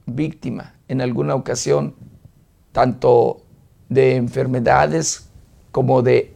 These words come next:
este otro problema que lacera al país,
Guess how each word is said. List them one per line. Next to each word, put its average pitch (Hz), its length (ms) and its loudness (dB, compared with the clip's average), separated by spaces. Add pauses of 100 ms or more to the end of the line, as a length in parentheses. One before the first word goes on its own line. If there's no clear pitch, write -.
este 160 340 2
otro 151 320 2
problema 135 560 2 (480)
que - 120 -2
lacera 123 680 2 (340)
al 120 160 2
país, 120 480 0